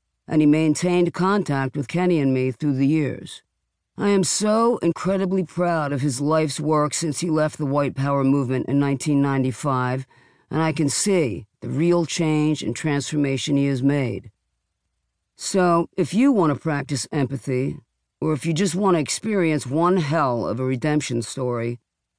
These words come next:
come along for the ride and find out how it all started, where it went, and why it ended. Take the journey with Christian and let yourself fall down alongside him.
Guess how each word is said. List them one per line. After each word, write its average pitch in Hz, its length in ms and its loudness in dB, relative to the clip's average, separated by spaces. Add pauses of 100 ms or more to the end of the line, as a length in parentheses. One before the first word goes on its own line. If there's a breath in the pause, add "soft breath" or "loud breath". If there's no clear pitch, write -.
(140)
come 185 200 0
along 202 420 4
for 190 100 -4
the 233 120 -4
ride 143 540 0
and 107 140 -4
find 170 340 0
out 170 280 0
how 151 220 -2
it 143 60 -2
all 160 240 0
started, 170 600 -2 (340)
where 165 320 2
it - 80 -4
went, 156 380 0 (360)
and 143 220 0
why 139 400 -2
it 131 220 -4
ended. 151 420 0 (560)
Take 180 240 0
the 226 80 -2
journey 190 400 2
with 180 180 -2
Christian 113 680 -4 (240)
and 143 180 -2
let 165 180 0
yourself 160 440 -2
fall 165 500 0
down 156 460 0
alongside 139 800 -2
him. 90 220 -6